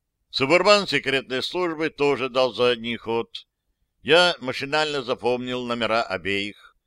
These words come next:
машин. Оказалось, что у Дункана Тигера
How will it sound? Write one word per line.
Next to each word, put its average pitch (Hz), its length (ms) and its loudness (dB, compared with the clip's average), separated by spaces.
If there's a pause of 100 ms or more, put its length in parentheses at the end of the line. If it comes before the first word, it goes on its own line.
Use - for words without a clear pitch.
(120)
машин. 71 440 -8 (2250)
Оказалось, 120 840 4
что 127 300 0
у 143 60 -2
Дункана 143 680 -2
Тигера 110 580 -2